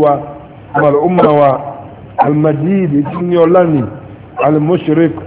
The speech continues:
bẹ́ẹ̀ kí wọ́n balẹ̀ nínú. Ṣé káyì yas'alu alayna ta'ammul zatina? Ká gba àwọn olùkọ́ láti ronú ara wa, ká mara wa, ká bẹ̀ yí ara wa. Allahu akbar.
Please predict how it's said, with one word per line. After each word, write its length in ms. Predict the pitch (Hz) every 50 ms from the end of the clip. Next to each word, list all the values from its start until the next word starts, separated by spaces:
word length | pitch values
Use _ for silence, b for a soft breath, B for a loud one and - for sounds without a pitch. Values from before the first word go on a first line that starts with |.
| - - - - - - - -
bẹ́ẹ̀ 220 | 127 139 170 165
kí 80 | 156 156
wọ́n 220 | 156 180 185 165 160
balẹ̀ 200 | 151 151 156 139
nínú. 300 | 131 135 139 139 131 131 - - - - - - - - - - - - - - - - - - - - - - - - - - - - - - - - - - - - - - -
Ṣé 160 | - 180 190
káyì 420 | 190 - - 208 233 220 214 180 156 147 - - - - - - - - - - -
yas'alu 440 | 131 156 165 - - - 156 143 143
alayna 560 | 139 139 139 135 139 151 156 151 143 143 139
ta'ammul 640 | 123 - - - - 147 151 139 135 139 151 151 143 135 135 135 - - 135 120 110 117
zatina? 440 | 127 120 113 - - 123 113 107 98 - - - - - - - - - - - - - - -
Ká 100 | - -
gba 180 | - 147 - 147
àwọn 120 | 139 135 139
olùkọ́ 220 | 135 127 98 135 143
láti 180 | 156 156 139 143
ronú 260 | 135 135 143 143 143 - -
ara 120 | 127 127 123
wa, 120 | 123 123 120
ká 100 | - -
mara 320 | 131 131 131 127 123 120
wa, 140 | 117 117 113 - - - - - - - - - - - - - - - -
ká 160 | - - - 160
bẹ̀ 120 | 160 160 156
yí 80 | 151 151
ara 200 | 147 147 147 143 143
wa. 140 | 143 143 135 - - - - - - - - - - - - - - - - - - - - - - - - - - - - - - - - - - - - - - - - - - - - -
Allahu 280 | 127 131 131 131 123 113 113
akbar. 280 | 104 - - - 110